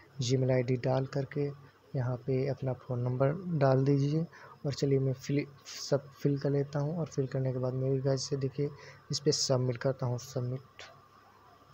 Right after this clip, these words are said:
करने के बाद मेरे गाइस, मैंने यहाँ पे successfully जो है विड्रॉल लगा दिया है। अब इसका मैं आपको इसका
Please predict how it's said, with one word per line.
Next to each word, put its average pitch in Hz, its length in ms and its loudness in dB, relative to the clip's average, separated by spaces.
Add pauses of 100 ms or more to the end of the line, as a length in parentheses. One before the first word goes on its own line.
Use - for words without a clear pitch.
(2000)
करने 131 240 0
के 135 100 0
बाद 131 240 -2
मेरे 135 260 -4
गाइस, 139 300 -2
मैंने 131 240 -2
यहाँ 131 240 -2 (100)
पे 180 140 0 (380)
successfully 131 640 -2
जो 131 160 -2
है 175 200 -4
विड्रॉल 143 500 0 (600)
लगा 127 280 2
दिया 117 260 -4
है। 113 180 -8 (520)
अब 143 160 -2
इसका 143 360 2 (720)
मैं 143 380 0 (2750)
आपको 139 400 -4
इसका 135 380 -2